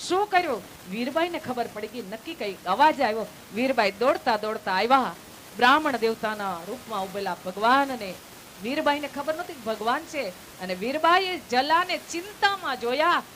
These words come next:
અને વીરબાઈએ માત્ર ઈશારો કર્યો કે, "આ ચિંતા, ભોજનની વ્યવસ્થાની ચિંતા તમારી નથી, મારી છે, તમે ચિંતાને છોડી દો." કેવી મહાન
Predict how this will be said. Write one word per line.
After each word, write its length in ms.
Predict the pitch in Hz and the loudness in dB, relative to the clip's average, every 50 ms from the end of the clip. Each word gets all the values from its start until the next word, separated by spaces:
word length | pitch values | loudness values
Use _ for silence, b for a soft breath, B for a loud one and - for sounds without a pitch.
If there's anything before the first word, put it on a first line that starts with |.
| - - - | -18 -10 -8
અને 160 | 247 262 247 | -4 -4 -2
વીરબાઈએ 400 | 233 285 339 359 349 370 349 339 | -2 -2 -4 0 2 4 4 4
માત્ર 500 | 294 254 262 302 330 403 392 - 403 427 | 2 0 0 2 2 2 2 0 -6 -6
ઈશારો 520 | 427 392 349 - - - 294 285 254 262 254 | -4 -4 -4 -4 -4 0 0 0 0 -2 -6
કર્યો 380 | - 269 269 311 339 349 311 | -6 -4 0 2 2 2 2
કે, 320 | 247 - - - - 269 254 | 0 -6 -14 -12 -6 -6 -2
"આ 360 | - 233 277 320 370 403 403 | 6 10 12 12 12 12 10
ચિંતા, 420 | 392 - 359 349 339 - 339 311 | 8 2 -6 -4 2 4 4 4
ભોજનની 600 | 247 196 240 277 285 240 320 339 339 359 370 359 | 4 4 4 4 4 4 2 -2 -2 0 -4 -4
વ્યવસ્થાની 680 | 302 285 294 302 330 339 - - - 320 330 330 330 311 | -2 -2 -2 0 0 -2 -2 -2 -2 -2 0 0 -4 -6
ચિંતા 580 | - - 359 392 403 392 - 381 349 269 208 - - - - - - | -4 -2 -2 -2 -2 4 8 10 10 10 10 8 2 -16 -8 2 6
તમારી 440 | 302 311 320 349 359 370 381 370 | 6 8 10 10 8 8 6 2
નથી, 440 | 370 381 381 - 415 415 403 349 233 - - - - - | -2 -2 -2 0 0 0 0 -2 -2 -6 -12 -18 -14 -8
મારી 480 | 233 247 254 262 285 302 359 392 415 403 | 0 6 8 10 10 10 10 6 2 0
છે, 460 | - 381 370 311 226 - - - - | 0 0 2 2 0 0 -8 -6 -4
તમે 180 | 294 302 302 | -4 -2 -2
ચિંતાને 540 | 294 - 294 302 294 285 - 277 277 269 262 | -4 -4 -4 -6 -4 -2 -2 -2 -2 -2 -4
છોડી 300 | - - 247 240 202 185 | -6 -4 -4 -4 -4 -4
દો." 180 | - - - - - - - - - - - - - - | -6 -6 -8 -10 -12 -16 -16 -16 -16 -16 -16 -16 -12 -8
કેવી 140 | 262 262 233 | -6 -6 -6
મહાન 320 | 208 202 196 185 202 190 | -4 -4 -4 -4 -4 -6